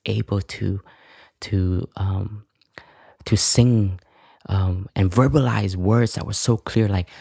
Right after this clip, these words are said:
"Da Ve Da Tới," which is "I have arrived, I'm home."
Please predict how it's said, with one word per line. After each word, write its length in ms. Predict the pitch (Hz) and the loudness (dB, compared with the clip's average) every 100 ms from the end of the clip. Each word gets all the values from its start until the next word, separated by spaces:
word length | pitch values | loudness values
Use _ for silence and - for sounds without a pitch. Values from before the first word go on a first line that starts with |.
| - 104 | -12 -2
"Da 220 | 95 92 | 0 0
Ve 240 | 110 101 | 0 0
Da 160 | 90 98 | 2 -2
Tới," 340 | - 98 107 | -2 -2 0
which 220 | 127 - - | -2 -8 -10
is 100 | - | -8
"I 60 | 107 | -6
have 200 | 101 110 | -4 -6
arrived, 400 | 107 104 110 117 | -6 -6 -6 -6
I'm 160 | 113 | -8
home." 460 | 101 110 110 110 | -4 -2 -2 -4